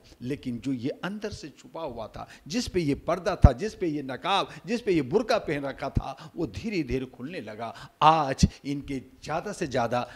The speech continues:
नेता, जो, जो टॉप के ये नेता खुद कह रहे हैं, ये सब जेल में है। क्यों? उनको जमानत क्यों नहीं हो रहा? आज इनको इंटरिम बेल, इंटरिम बेल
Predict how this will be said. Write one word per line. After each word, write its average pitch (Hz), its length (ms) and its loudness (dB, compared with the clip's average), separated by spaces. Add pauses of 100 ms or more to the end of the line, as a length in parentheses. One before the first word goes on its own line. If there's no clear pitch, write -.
(140)
नेता, 127 400 2
जो, 113 220 0
जो 139 180 -4 (180)
टॉप 233 320 8
के 170 80 6
ये 151 100 8
नेता 131 260 4
खुद - 280 6
कह 131 160 10
रहे 113 140 2
हैं, 131 180 -2 (220)
ये 131 100 -4
सब 113 280 -12
जेल 127 320 -2
में 120 120 -4
है। 131 80 -6
क्यों? 135 280 -2 (1000)
उनको 160 220 0
जमानत 151 440 2
क्यों 160 140 4
नहीं 165 100 2
हो 151 140 0
रहा? 117 200 -2 (400)
आज 240 380 12 (220)
इनको 214 340 4
इंटरिम 254 480 6
बेल, 110 260 8 (140)
इंटरिम 214 400 2
बेल 175 280 -2